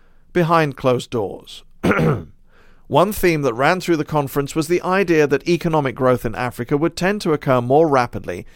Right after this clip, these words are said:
in an atmosphere of reduced government regulation and greater political reform. Oyebode, for example, predicted that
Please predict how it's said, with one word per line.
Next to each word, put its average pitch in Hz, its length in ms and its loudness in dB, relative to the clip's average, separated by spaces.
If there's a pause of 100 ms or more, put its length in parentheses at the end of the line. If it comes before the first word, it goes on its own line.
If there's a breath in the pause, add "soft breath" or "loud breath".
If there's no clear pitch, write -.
(200 soft breath)
in 147 140 -2
an 170 100 2
atmosphere 170 520 0
of 120 180 -2
reduced 139 460 0
government 127 360 0
regulation 113 640 -4
and 156 220 -6
greater 127 320 0
political 110 460 -6
reform. 98 640 -6 (380 soft breath)
Oyebode, 139 560 4
for 139 100 0
example, 127 480 -2
predicted 165 600 -2
that 156 200 2